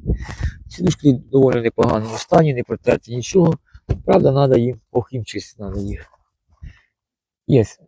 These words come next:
чотири стеклоподйомничка. Все як треба. Тут ручечки туди не, в доволі непоганому стані. Двері такі у нас. Задні теж машина в рідній,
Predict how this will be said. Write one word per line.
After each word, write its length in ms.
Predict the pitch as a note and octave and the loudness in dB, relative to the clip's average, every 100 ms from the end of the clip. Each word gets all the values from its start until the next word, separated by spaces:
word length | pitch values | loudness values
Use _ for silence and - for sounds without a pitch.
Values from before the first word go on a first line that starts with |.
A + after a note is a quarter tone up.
| _ _ _ _ _ _ _ _ _ _ _ _ _ _ _ _ _ | _ _ _ _ _ _ _ _ _ _ _ _ _ _ _ _ _
чотири 280 | - - A#2+ | -8 0 0
стеклоподйомничка. 1000 | - G2+ G2+ A2+ C3+ F3 D#3 C#3 - B2+ - - _ - - _ - - _ _ _ _ _ | 0 -2 -2 0 2 2 2 0 -2 -4 -8 -20 _ -18 -18 _ -20 -20 _ _ _ _ _
Все 120 | - A#2+ | -4 -2
як 120 | G#2 | -2
треба. 320 | A2 G#2+ C3+ | 0 2 0
Тут 220 | D3+ - | -2 0
ручечки 380 | B2+ A2 G#2+ G#2 | 0 0 -4 -6
туди 200 | G#2+ G#2+ | -2 0
не, 120 | G#2+ - | -2 -8
в 220 | A#2 A2 | -2 0
доволі 340 | G#2+ A2+ A2 G#2+ | 0 -2 -4 -6
непоганому 560 | - A2 A#2 G2+ G#2 | -6 -4 -4 -6 -12
стані. 440 | - G3 G3+ F#3 D3+ _ _ _ _ _ _ _ - - - _ _ _ _ _ - - - - - - | -6 -2 0 0 -4 _ _ _ _ _ _ _ -20 -20 -20 _ _ _ _ _ -2 0 0 -8 -20 -10
Двері 460 | A2+ A2 A2+ B2+ D3 | -4 0 2 2 0
такі 300 | E3+ - F#3+ | -4 -4 -4
у 120 | F#3 | -2
нас. 420 | F#3+ F#3 - - _ - - - - - - - - | -2 -4 -8 -20 _ -20 -18 -6 -4 -4 -16 -18 -12
Задні 360 | C#3+ D#3 D#3 D#3 | -4 0 2 2
теж 300 | - D#3 D3 | 2 0 0
машина 360 | C#3 - B2 B2+ | -4 -4 -4 -2
в 100 | C3 | -2
рідній, 220 | B2+ | -6